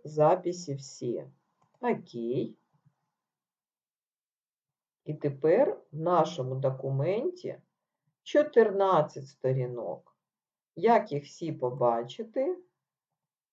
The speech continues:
Ось вони в цьому режимі. Будь ласка, зробіть скріншот і ставте у звіт, що ви виконали роботу.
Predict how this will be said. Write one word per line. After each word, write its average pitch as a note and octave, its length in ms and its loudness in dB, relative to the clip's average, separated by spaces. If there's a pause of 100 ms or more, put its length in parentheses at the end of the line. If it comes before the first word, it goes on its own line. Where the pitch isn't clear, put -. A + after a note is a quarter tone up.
(420)
Ось F4 260 2
вони E3+ 540 -2 (320)
в - 60 -20
цьому F#3 280 2
режимі. D3 600 -4 (1120)
Будь D3+ 180 -8
ласка, C#3 440 2
зробіть E3+ 520 0
скріншот D3+ 960 -2 (380)
і E3+ 100 -10
ставте C#3+ 600 4
у B2 120 -4
звіт, C#3 400 -10
що C#3 160 -8
ви C3 180 -4
виконали G3 680 -2
роботу. D#3 640 -6